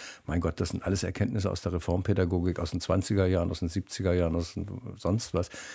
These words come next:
Aber offensichtlich gibt es diese starke pädagogische Bewegung aus der Lehrerschaft im Augenblick.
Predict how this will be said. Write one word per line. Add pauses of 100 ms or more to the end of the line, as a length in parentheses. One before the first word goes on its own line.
(380)
Aber
offensichtlich
gibt
es
diese
starke
pädagogische
Bewegung
aus
der
Lehrerschaft
im
Augenblick.